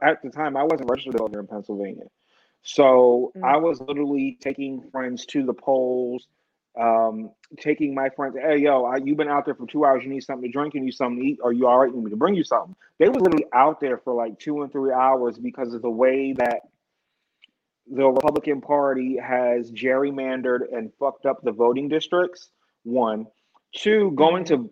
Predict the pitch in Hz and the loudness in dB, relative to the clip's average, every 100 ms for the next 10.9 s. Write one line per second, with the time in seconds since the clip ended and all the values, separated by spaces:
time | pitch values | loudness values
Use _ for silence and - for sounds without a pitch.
0 | 165 180 196 - 139 131 123 131 127 151 | 2 2 0 -2 -4 -2 0 2 2 2
1 | 160 156 143 131 - 139 139 139 131 151 | 0 0 0 0 -4 -6 -4 -4 -4 0
2 | 151 117 113 143 127 120 156 135 135 - | 0 0 -4 -4 -4 -4 -4 0 0 -2
3 | 135 117 104 - 143 147 165 _ _ 139 | -14 -16 -14 -10 -8 -8 -12 _ _ 2
4 | 151 147 131 127 143 143 147 131 131 131 | 6 8 6 4 4 6 6 6 2 0
5 | 131 131 - 143 143 120 - 127 139 139 | 0 -6 -6 -2 2 0 -2 0 4 6
6 | 139 131 123 143 139 131 120 117 151 123 | 4 0 -10 -8 -2 -2 -2 -6 -6 -4
7 | 120 123 120 120 131 131 - 123 123 104 | -6 -6 -8 -2 -2 -2 -6 -4 -4 -6
8 | _ - 123 110 107 127 123 - 95 _ | _ -16 -10 -8 -8 -8 -10 -10 -14 _
9 | _ _ _ _ _ _ _ _ _ _ | _ _ _ _ _ _ _ _ _ _
10 | _ - - 147 143 127 160 196 | _ -8 2 4 4 4 4 4